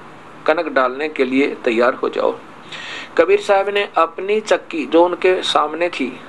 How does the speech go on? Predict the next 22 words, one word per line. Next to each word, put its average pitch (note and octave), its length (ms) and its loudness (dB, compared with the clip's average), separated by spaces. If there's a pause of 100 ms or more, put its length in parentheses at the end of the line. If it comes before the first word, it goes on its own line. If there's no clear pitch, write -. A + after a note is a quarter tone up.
(160)
उस F#3 260 0
चक्की E3 400 -2
का E3 180 2
एक D#3 320 -4 (180)
डंडा D3 400 0
होता D3+ 400 -2
था, A#2+ 140 -4
किल्ला D3 420 2
बोलने B2 260 -2
उसको, A2+ 280 -6 (800)
उसको E3 400 2 (100)
ऐसे D#3 540 0 (400)
पकड़ C#3+ 260 0
के F3 140 0
हिला, C#3+ 340 0 (220)
चलाया C#3+ 320 2
करते C#3 440 -2
थे F3 40 0
हाथ C3 260 2
से। G#2 260 -6 (680)
वो C3 260 4 (220)
एक C#3 360 0